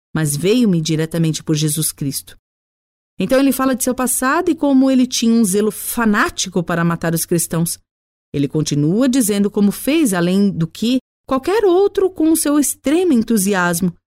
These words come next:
Ele era zeloso em seguir as tradições de seus antepassados. Então ele diz,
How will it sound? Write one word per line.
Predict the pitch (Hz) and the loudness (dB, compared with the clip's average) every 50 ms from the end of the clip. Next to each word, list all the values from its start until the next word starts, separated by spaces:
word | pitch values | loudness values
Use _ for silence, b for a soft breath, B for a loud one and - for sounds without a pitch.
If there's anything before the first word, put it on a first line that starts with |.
| _ _ _ _ _ _ _ | _ _ _ _ _ _ _
Ele | - 220 254 | 0 0 0
era | 262 240 254 | 2 0 0
zeloso | 226 214 240 233 233 233 262 302 330 285 269 | 0 0 2 2 2 2 2 2 0 0 0
em | 226 | 0
seguir | 202 - 214 190 180 196 185 | 0 0 -2 -2 0 0 0
as | 185 180 - | 0 -2 -2
tradições | - - 175 175 170 - - - 180 175 175 170 | -2 -2 -2 -2 -2 -4 -4 -2 0 0 0 0
de | 156 165 | 0 0
seus | 160 - - 170 165 170 | -2 0 0 -2 0 0
antepassados. | 170 160 165 170 160 - 165 - - - 160 165 165 170 - - - - _ - | -2 -2 -2 -4 -4 -2 -4 -4 -4 -4 -2 -4 -4 -4 -6 -10 -12 -12 _ -4
Então | 294 294 254 - 208 190 | -2 -2 0 0 -2 0
ele | 214 240 285 | 0 0 0
diz, | 247 247 285 262 - - - | 0 0 0 -2 -2 -4 -10